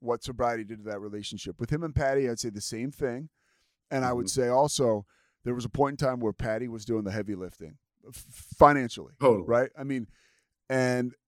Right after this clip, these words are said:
Speaker 1: n-, then there became a point where Patty was stuck in this job that was not her favorite, as she would tell you. And he convinced her to believe in herself that, one, she could walk away from the job and be okay as a person, and two,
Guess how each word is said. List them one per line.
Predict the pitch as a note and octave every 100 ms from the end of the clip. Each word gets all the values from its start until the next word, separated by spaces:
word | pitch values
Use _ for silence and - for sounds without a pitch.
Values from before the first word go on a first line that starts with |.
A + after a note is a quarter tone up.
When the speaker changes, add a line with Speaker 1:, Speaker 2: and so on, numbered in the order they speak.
| -
Speaker 1:
n-, | C3 C#3
then | C#3+ C3 C#3
there | D3
became | C#3+ D3+ D3+ C#3
a |
point | - A#2+ A2 G2+ _
where | A#2 G#2
Patty | - A#2+ B2
was | A#2 A2
stuck | - B2 C3
in | A#2+
this | A2
job | - G2+ F#2 F#2 _ _ -
that | G#2+ - _ _ _
was | C3 A#2+ A2
not | A#2
her | B2+
favorite, | A#2+ A2 E2+ F2 G2+ _
as | G#2+
she | -
would | G#2+ G2+
tell | A2+ F#2+
you. | F2 F#2+ _ _ _ _ -
And | A#2+
he | A#2 - C#3+ C#3 - _ _ _ _ _ _
convinced | F3 C#3+ C3+ D3 -
her | C#3
to | -
believe | B2 A#2+ C3 C3+
in |
herself | C3 A2 A#2+ A2
that, | A#2+ G#2+
one, | B2 C3+
she | D#3 C#3+
could | A#2
walk | A#2 A#2 -
away | A#2+
from | A2+ A#2
the | G#2
job | A#2 A2 G#2
and | G#2+
be | A2+
okay | G#2+ - A#2 G#2 - _ _ -
as | A#2
a | G2+
person, | C#3+ E3+ - A2
and | A#2 A#2
two, | - G#3 F3+ A#2+